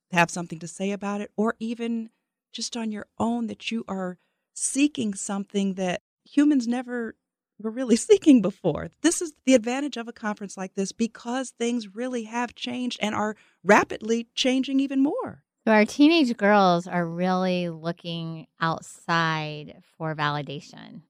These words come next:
Speaker 2: and we need them to look inside. And you mentioned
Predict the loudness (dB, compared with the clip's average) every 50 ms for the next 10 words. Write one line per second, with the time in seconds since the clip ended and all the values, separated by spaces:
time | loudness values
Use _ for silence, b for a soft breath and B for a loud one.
0 | _ _ -10 -6 -6 -4 -2 0 2 4 4 4 2 0 -4 -6 -8 -10 -10 -10
1 | -10 -12 -14 -10 -8 -6 -6 -8 -8 -8 0 4 6 8 8 6 4 2 -4 -4
2 | -4 -4 -6 -10 -12 -16 -16 _ -2 0 2 2 0 0 -2 -2 0 2 4 4
3 | 4 4 6 6 4 4 2 -4 -2 -2 -2 -2 -4 -6 -8 -10